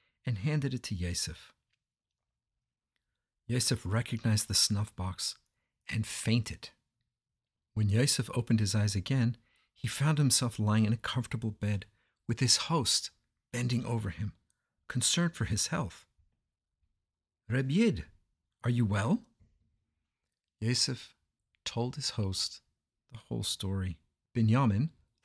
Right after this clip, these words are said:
for it was indeed Binyamin, tried to comfort poor Yosef.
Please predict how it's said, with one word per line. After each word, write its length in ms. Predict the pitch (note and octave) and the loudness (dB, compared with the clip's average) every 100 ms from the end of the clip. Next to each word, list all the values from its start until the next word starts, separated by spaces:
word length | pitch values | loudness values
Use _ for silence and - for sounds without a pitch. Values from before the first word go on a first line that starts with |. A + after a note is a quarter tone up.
| - | 0
for 100 | A2+ | 2
it 80 | A2+ | 2
was 160 | A#2 G2 | 2 2
indeed 380 | G2 A#2 C#3+ | 2 2 -2
Binyamin, 540 | - A2 F2+ E2+ D#2+ B2+ - _ _ _ _ _ | 0 0 0 -2 -6 -8 -12 _ _ _ _ _
tried 240 | - C3 | -12 -10
to 80 | - | -10
comfort 460 | - B2+ A#2 A#2 | -6 -4 -4 -6
poor 160 | - A2 | -6 -4
Yosef. 580 | F#2+ G2 F#2 G2+ - | -2 -2 -4 -8 -12